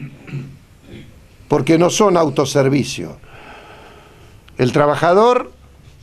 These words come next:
es, en definitiva, el que llama, el trabajador es el que trae los clientes,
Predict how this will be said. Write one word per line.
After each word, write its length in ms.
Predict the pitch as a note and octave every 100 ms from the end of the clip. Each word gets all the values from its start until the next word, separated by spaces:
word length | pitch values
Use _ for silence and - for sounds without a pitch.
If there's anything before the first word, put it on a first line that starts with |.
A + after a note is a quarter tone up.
| - - -
es, 200 | - E3
en 100 | E3+
definitiva, 840 | E3 D3 E3+ D#3 G3 G3+ F#3+ D#3 - - - - - - - - - - - - - - - -
el 180 | E3 C#3
que 160 | E3 D3+
llama, 600 | F#3+ F3+ C3 A2+ G#2 - _ _ _ - _ _ -
el 140 | C#3+
trabajador 500 | D3+ D#3+ E3+ G3+ A3
es 60 | G3
el 60 |
que 100 | E3
trae 240 | C#3+ F3+ F3
los 140 | -
clientes, 640 | E3 F3 D3 A2+ A2+ E2